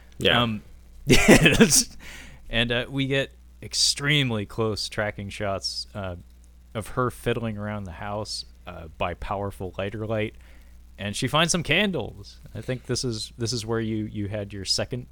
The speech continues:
Speaker 2: viewing session of this movie.
Speaker 1: Yeah, she gets the candles, and she's just kinda, like, sitting. Like, she's not really doing anything for a little bit. She's just kinda,
Speaker 2: She's
Speaker 1: like,
Speaker 2: mopey for, like, two minutes, yeah.
Speaker 1: Yeah, it's,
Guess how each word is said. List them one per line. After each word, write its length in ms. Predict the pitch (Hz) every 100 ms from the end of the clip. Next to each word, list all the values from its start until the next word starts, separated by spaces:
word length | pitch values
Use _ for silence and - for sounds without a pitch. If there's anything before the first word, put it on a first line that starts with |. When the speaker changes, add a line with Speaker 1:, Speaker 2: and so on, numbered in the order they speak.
| -
Speaker 2:
viewing 320 | 127 123 123
session 340 | 120 127 135 127
of 100 | 131
this 160 | -
movie. 320 | 135 135 143 - -
Speaker 1:
Yeah, 500 | 127 113 107 104 104 - - -
she 200 | - 127
gets 140 | 131
the 100 | -
candles, 1000 | - 120 104 104 101 98 101 95 92 -
and 420 | 98 95 92 92 -
she's 160 | - -
just 160 | 196 -
kinda, 240 | 262 196
like, 260 | 143 104 78 - - - - - -
sitting. 680 | - - - 113 95 78 76 - - -
Like, 160 | 95 95
she's 120 | 127
not 120 | 139
really 160 | 147 104
doing 320 | 85 101 101
anything 460 | 80 78 85 76
for 120 | - 85
a 40 |
little 180 | 90 82
bit. 200 | 85 76
She's 180 | 110 113
just 160 | 117
kinda, 180 | - 113
Speaker 2:
She's 160 | 135 120
Speaker 1:
like, 20 |
Speaker 2:
mopey 360 | 170 214 208 -
for, 160 | 165
like, 180 | 135 127
two 160 | 139 127
minutes, 340 | 120 - -
yeah. 120 | 107 101
Speaker 1:
Yeah, 220 | 135 104 -
it's, 360 | 123 123 -